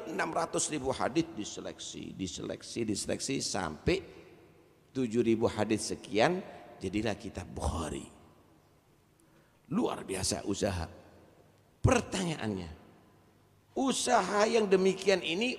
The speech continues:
untuk mengumpulkan hadis, hadisnya udah terkumpul, pernahkah kita membacakan hadis itu kepada anak-anak kita? Kita yang menyatakan sayang kepada keluarga kita,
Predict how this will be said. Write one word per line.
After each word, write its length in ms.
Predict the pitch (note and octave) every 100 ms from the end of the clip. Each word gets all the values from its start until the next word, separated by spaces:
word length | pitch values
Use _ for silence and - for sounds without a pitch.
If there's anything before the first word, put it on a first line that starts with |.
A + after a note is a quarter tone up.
| G#3
untuk 400 | G#3 - B3 F#3
mengumpulkan 520 | F#3 D#3 D#3+ A#2 A2
hadis, 280 | B2+ - - - - - - -
hadisnya 640 | - G3 G3 G#3 - B3+ A3
udah 160 | G#3+
terkumpul, 680 | G#3 F#3+ G3 E3+ C#3+ C3+ C3 - - - -
pernahkah 880 | A#2+ G#2+ G2+ G2+ B2+ B2 - G#2 E2+ -
kita 480 | B2 A2+ - F#2+ F2+
membacakan 720 | G#2+ G#2 F#2+ F#2+ - G2+ - F#2+
hadis 460 | - F2 F2 F#2+ -
itu 220 | G2 G2
kepada 400 | D#2+ E2+ F2+ -
anak-anak 400 | F#2 E2+ F2 -
kita? 320 | F2 D#2 - - - - - - _ _ _ _ _ _ _ _ _ _ _
Kita 320 | - - C4+
yang 320 | C#4 C4+ C#4 C#4
menyatakan 640 | C4+ C4 C4 C4 C4 B3+
sayang 540 | B3+ C4 C4 C4 B3
kepada 340 | A#3 A#3+ A#3 A#3
keluarga 320 | A#3+ A3 G#3 F3+
kita, 340 | E3 C4